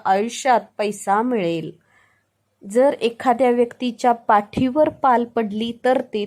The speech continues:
तुमच्यासाठी चांगले लक्षण नाही. त्यामुळे व्यक्तीला मानसिक समस्या निर्माण होतात असं म्हटलं जातं.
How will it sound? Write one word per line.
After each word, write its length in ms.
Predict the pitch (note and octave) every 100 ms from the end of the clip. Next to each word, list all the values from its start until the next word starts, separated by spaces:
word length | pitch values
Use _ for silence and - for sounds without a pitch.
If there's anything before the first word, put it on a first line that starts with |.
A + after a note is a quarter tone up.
| G#3
तुमच्यासाठी 800 | G#3+ A3 B3 B3 B3 A3+ G3+ G#3+
चांगले 540 | - G#3+ G#3+ G#3 B3
लक्षण 440 | A3+ - - F#3+
नाही. 500 | B3 A#3+ G3 F#3+ F3+ - _ _ _
त्यामुळे 340 | A3+ A3 A#3+ B3
व्यक्तीला 640 | A#3 A#3 _ B3+ B3 G#3
मानसिक 540 | G#3 G#3 G#3 G3 C4+ -
समस्या 640 | - G#3+ G3+ G#3 A3+ G3+
निर्माण 520 | G#3+ G3 F#3 G3 B3+
होतात 520 | B3+ B3 G#3 - E3+ - - - _
असं 320 | G#3 G3+ A3 A#3+
म्हटलं 540 | C4 A3+ - F#3 G3
जातं. 520 | A3+ F#3+ - D#3 D3